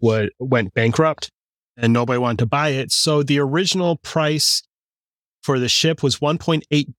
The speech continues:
billion euros, and report, reports are that Disney purchased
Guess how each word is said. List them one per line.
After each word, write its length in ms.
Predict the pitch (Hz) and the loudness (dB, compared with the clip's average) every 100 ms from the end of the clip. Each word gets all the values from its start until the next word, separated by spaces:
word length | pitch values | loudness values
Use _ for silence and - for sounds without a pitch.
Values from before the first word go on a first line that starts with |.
| - | -4
billion 440 | 135 147 147 143 | 0 2 2 2
euros, 640 | 127 135 147 156 165 170 - - - _ | 2 2 2 2 2 0 -4 -10 -20 _
and 560 | 127 123 120 117 113 - _ _ _ _ _ _ | -2 0 2 2 0 -4 _ _ _ _ _ _
report, 640 | 143 131 120 - 147 143 127 _ - | -2 0 0 -2 -2 -2 -4 _ -4
reports 400 | 131 160 165 - | -2 -2 0 0
are 100 | 147 | 0
that 180 | 123 101 | 0 0
Disney 400 | 139 - 123 117 | 0 0 -2 -2
purchased 540 | - 131 117 127 - | -4 -2 0 0 0